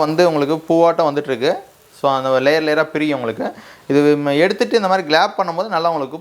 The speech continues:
பூவாட்டம் வந்துருங்க. இது மூட வேண்டியதில்லை, ஓப்பன்லேயே வேக வச்சுக்கிறது தான். So, இந்த மாதிரி வீட்டில் நம்ம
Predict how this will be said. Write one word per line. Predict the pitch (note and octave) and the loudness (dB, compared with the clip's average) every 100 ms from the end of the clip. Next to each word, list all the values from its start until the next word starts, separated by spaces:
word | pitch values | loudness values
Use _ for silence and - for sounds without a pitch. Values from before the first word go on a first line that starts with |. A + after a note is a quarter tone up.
| - | -8
பூவாட்டம் | C#3+ C3+ C3+ A2 | -2 -2 -2 -4
வந்துருங்க. | G2 F#2+ F2+ F#2+ _ _ _ _ _ _ _ _ _ _ - - - - - - D3 | -6 -12 -14 -20 _ _ _ _ _ _ _ _ _ _ -20 -20 -20 -20 -20 -2 2
இது | E3+ | 4
மூட | F3+ A3+ G3+ | 4 4 4
வேண்டியதில்லை, | D3+ A#2 G#2+ - C3 | 4 2 0 0 0
ஓப்பன்லேயே | C#3 C#3+ C#3+ B2+ | 0 -2 -2 0
வேக | A2+ | 0
வச்சுக்கிறது | A2 G#2+ G2+ | -4 -6 -6
தான். | A2 G#2 | -8 -6
So, | D3 | -4
இந்த | D#3 | 0
மாதிரி | F3+ F3 | 0 2
வீட்டில் | F#3 F3+ E3 | 0 0 0
நம்ம | D3 | 2